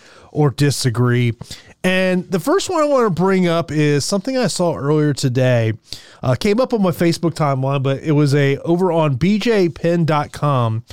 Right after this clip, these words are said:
where Chael Sonnen had a perfect opponent for Jake Paul in his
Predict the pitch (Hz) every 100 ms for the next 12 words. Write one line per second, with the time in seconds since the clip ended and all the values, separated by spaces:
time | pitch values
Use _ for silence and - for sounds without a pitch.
0 | - - - - 160 - 208 269 302 262
1 | 247 220 220 185 190 180 175 - - 247
2 | - 330 - - 202 - - 240 285 185
3 | 185 - - - - - _ - - 190
4 | 160 - 196 262 - 202 202 202 208 170
5 | - 170 160 165 151